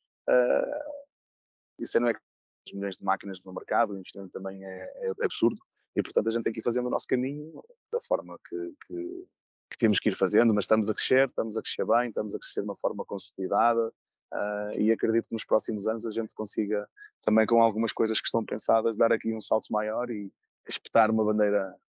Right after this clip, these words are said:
portuguesa definitivamente aqui no, no solo brasileiro, onde achamos que temos potencial e queremos ficar, ah, nos próximos anos.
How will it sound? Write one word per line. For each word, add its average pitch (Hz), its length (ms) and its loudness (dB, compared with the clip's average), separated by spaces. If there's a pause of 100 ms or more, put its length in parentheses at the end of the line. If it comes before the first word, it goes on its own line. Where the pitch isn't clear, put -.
portuguesa 104 480 -4
definitivamente 98 880 -2
aqui 101 220 0
no, 101 340 -4
no 107 140 -2
solo 104 320 4
brasileiro, 107 560 2
onde 113 140 2
achamos 110 300 0
que - 120 -10
temos 107 220 -4
potencial 107 580 0
e 107 40 -4
queremos 101 240 -4
ficar, 101 360 6 (760)
ah, 95 800 4 (140)
nos 98 160 -6
próximos - 380 -8
anos. - 260 -18